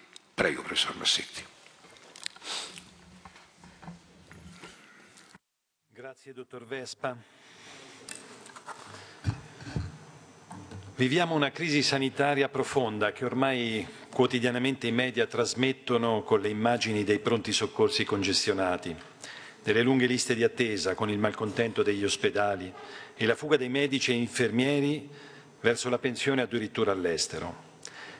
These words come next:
Speaker 2: Le ragioni sono molteplici, ma riconducibili a due grandi evidenze non modificabili. La prima è l'invecchiamento progressivo della popolazione con la crescita dei bisogni in salute.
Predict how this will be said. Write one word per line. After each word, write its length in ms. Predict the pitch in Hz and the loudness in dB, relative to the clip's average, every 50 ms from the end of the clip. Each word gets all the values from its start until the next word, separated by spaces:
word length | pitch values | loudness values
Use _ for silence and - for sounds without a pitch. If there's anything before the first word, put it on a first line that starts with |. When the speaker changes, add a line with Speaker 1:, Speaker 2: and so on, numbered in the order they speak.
| - - - - - - | -20 -20 -20 -20 -4 2
Speaker 2:
Le 100 | 135 143 | 4 4
ragioni 320 | 151 170 151 190 190 170 | 4 4 2 2 2 2
sono 200 | 139 - 160 147 | 2 2 2 2
molteplici, 920 | 147 147 147 135 - - 131 120 107 - - 87 87 - - 90 85 95 101 - - - - - - - - - - - - | 2 2 2 0 0 0 0 0 0 0 -2 -2 0 0 0 -2 -4 -8 -10 -12 -16 -16 -16 -14 -14 -14 -16 -18 -20 -12 -2
ma 140 | - 120 123 | 2 2 2
riconducibili 1000 | 131 143 131 - 147 139 143 147 - - 156 165 165 156 156 131 127 127 131 131 - | 2 2 -2 -2 -2 0 0 2 2 2 0 0 0 0 4 4 4 4 2 0 -2
a 120 | - 123 123 | 0 0 0
due 380 | 110 110 110 143 156 151 147 135 | 0 -2 0 2 4 4 4 6
grandi 380 | - 135 131 131 131 123 117 | 4 2 2 0 0 0 0
evidenze 580 | 117 107 117 107 123 123 120 120 - - 123 113 | 0 0 2 2 2 2 2 2 2 2 2 2
non 200 | 110 113 113 110 | 2 2 0 2
modificabili. 920 | 107 104 95 98 90 - 104 92 - 92 90 87 82 82 82 82 87 92 92 - - - - - - - - - - - - - - - - | 0 0 0 -2 -2 -2 -2 0 0 2 0 0 -2 -6 -8 -10 -10 -12 -12 -16 -20 -20 -20 -20 -20 -20 -20 -20 -20 -20 -20 -20 -20 -12 -6
La 100 | - 107 | -6 -2
prima 320 | - - 127 127 120 117 113 | 0 2 2 4 4 4 4
è 100 | 110 110 | 2 2
l'invecchiamento 720 | 107 104 101 107 107 - 123 113 110 117 113 - - 110 | 2 2 2 2 2 2 2 0 0 -2 -2 0 0 0
progressivo 500 | - 107 98 101 104 - - 117 104 104 | 2 2 2 2 2 2 4 4 4 6
della 180 | 104 104 107 | 4 4 2
popolazione 680 | 107 113 107 - 110 110 107 - - 165 170 143 117 104 | 2 2 4 4 4 4 2 2 2 2 2 2 2 0
con 120 | - 117 101 | 0 2 2
la 100 | 101 - | 2 2
crescita 400 | - 110 110 101 - 113 - 104 | 2 0 0 0 0 2 2 2
dei 120 | 92 101 | 2 2
bisogni 380 | 90 101 92 90 107 104 101 98 | 0 0 0 0 0 0 0 2
in 80 | 95 | 2
salute. 640 | - - 110 107 131 135 110 - - - - - - | 2 2 2 2 2 0 0 -2 -6 -8 -8 -10 -16